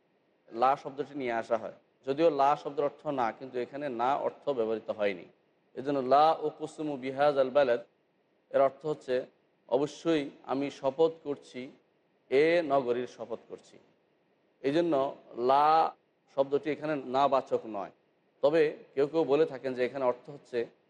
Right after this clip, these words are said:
যে তোমরা যা বলো তা নয়, আমি বরং শপথ করছি এ নগরীর, এই অর্থটি হতে পারে।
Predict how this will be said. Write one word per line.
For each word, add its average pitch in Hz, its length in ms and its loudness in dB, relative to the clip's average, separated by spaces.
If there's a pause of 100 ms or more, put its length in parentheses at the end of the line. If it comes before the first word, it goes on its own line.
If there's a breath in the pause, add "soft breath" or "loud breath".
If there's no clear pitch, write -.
(160)
যে 135 80 -10
তোমরা 147 320 4
যা 143 280 4
বলো 151 380 2
তা 135 220 4
নয়, 127 280 -2 (220)
আমি 147 260 0
বরং 147 360 2 (280)
শপথ 156 260 0 (100)
করছি 139 280 -4
এ 123 60 2
নগরীর, 101 360 -4 (680)
এই 135 120 2
অর্থটি 143 320 0
হতে 131 220 -4
পারে। 101 180 0